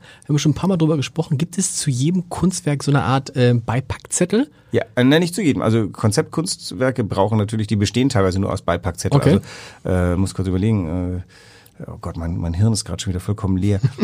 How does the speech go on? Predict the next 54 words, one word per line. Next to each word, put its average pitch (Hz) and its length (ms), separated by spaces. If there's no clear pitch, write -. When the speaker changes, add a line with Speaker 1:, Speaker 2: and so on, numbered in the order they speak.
Speaker 2:
Ähm, 98 400
es, - 180
es - 160
gibt 104 120
einen 98 120
wunderbaren 123 240
Speaker 1:
Obwohl 175 140
wir, 151 240
obwohl 143 160
der 139 80
Podcast 127 480
ja 117 60
erst 120 180
seit, 107 160
und 123 240
erst 120 200
elf 139 240
Minuten 190 260
dauert. 143 300
Was 127 140
ist 170 140
da 156 60
los? 151 320
Speaker 2:
Der 107 80
Speaker 1:
Geht 160 120
das 135 100
Speaker 2:
Tag, 117 80
Speaker 1:
so 165 140
schnell 143 320
bei 175 120
Speaker 2:
der 170 100
Speaker 1:
dir? 175 60
Speaker 2:
Tag 127 220
war 110 200
hart. 117 220
Nein, 120 280
äh, 107 380
ich, 104 200
mir 104 440
fällt 120 260
gerade 110 160
der 107 120
Name 107 260
des - 140
Künstlers - 300
nicht 110 120
ein, 107 140
der 104 180
wunderbar 104 340
Schnüre 120 480
durch 98 140
den 98 120
Raum 98 360
zieht. 139 400